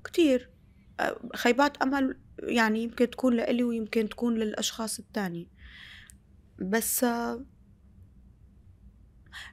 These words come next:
لا، ما رح نسميها خيبة أمل، لأنه خيبة أمل كتير كلمة كبيرة بصراحة. بس إنه إيه، في بعض قصص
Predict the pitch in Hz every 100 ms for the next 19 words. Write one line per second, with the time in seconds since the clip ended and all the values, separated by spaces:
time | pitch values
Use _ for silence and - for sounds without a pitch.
0 | - - - - - - 240 294 269 330
1 | 320 254 202 208 196 - 226 190 196 -
2 | 214 196 170 - 180 196 202 202 - 208
3 | 190 175 - 202 - 185 165 156 - 151
4 | 151 151 - 156 151 - 185 - - -
5 | - - - 269 277 277 285 277 285 233
6 | - 262 277 208 240 175 156 - - -
7 | _ - - - 185 170 165 - -